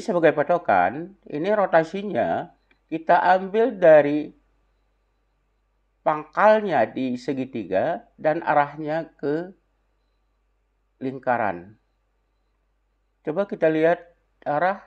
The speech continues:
rotasi untuk nomor A.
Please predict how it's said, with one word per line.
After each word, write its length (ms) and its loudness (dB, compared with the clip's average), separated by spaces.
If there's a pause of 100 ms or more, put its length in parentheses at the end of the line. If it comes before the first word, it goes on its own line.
(760)
rotasi 720 -2
untuk 400 -8
nomor 320 -10
A. 240 -14